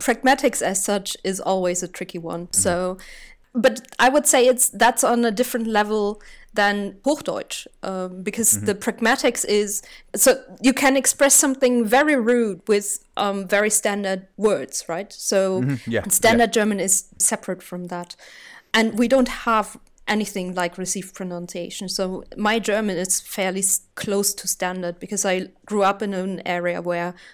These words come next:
Speaker 1: unfortunately, hardly any, uh, local dialect was, uh, spoken anymore. But
Speaker 2: Mm.
Speaker 1: if you h-, listen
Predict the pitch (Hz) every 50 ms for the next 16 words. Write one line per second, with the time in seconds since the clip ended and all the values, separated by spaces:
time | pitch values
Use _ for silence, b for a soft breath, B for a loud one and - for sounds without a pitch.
0 | B B - 190 190 - 196 190 190 - 202 180 - 175 180 175 175 180 165 180
1 | - _ _ _ _ - - - - 196 190 196 190 180 170 175 175 175 175 180
2 | B B B B B B B B B 202 196 185 190 185 185 175 - 202 180 180
3 | 196 208 247 247 214 185 175 - - 170 175 175 - - - - - _ - -
4 | 190 180 175 175 175 - - 190 175 175 185 165 170 170 165 165 165 175 170 -
5 | - _ - - - - 190 233 220 196 196 - - 98 95 - 240 233 - 262
6 | 247 233 226 220 - - 233 220 262 - - 240